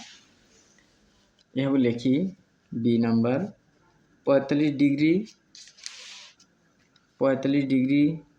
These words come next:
চুয়াল্লিশ মিনিট তেতাল্লিশ সেকেন্ড।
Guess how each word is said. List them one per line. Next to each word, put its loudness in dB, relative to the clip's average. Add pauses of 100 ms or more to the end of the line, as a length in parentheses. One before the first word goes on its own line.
(420)
চুয়াল্লিশ 0 (140)
মিনিট 2 (800)
তেতাল্লিশ 0 (240)
সেকেন্ড। -2